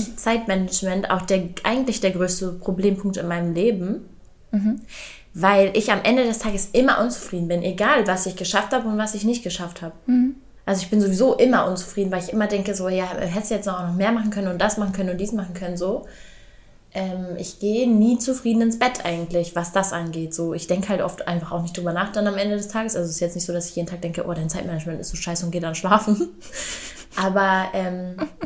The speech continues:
Speaker 2: das war schon immer ein sehr großes Problem von mir.
Speaker 1: Mhm.
Speaker 2: Man sieht's auch in meinem Privatleben daran, dass ich oft zu spät bin, so.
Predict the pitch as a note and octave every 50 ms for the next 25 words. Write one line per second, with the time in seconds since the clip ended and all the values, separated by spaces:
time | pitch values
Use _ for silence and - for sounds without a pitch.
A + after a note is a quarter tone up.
0 | - - - - - - - - - - - - G3+ G#3 - A3+ A#3 A3 - G#3+
1 | G3 B3 C4+ B3 G#3+ G3 G#3+ A3 A#3 A3+ - - - A3 A#3 G#3+ G#3 - E3+ E3
2 | E3 E3+ E3+ E3+ - - - - - - A#3 A3 A3 G#3 G3+ G3+ A3 A3+ - -
3 | - - - - - - - A#3 G#3 G#3 G3+ G#3 A3 A#3 B3+ - - - G#3 G#3+
4 | G#3 G#3+ G#3 G3 F#3+ F#3 F#3+ G3 F#3 F#3+ G3 G#3 A3 A3 A3 G#3+ G3+ G#3 G3+ G3+
5 | G3+ - G3 G3 - F#3+ - - - - - - A3+ G#3+ G#3+ - F3 E3+ E3+ E3
6 | E3 E3 E3+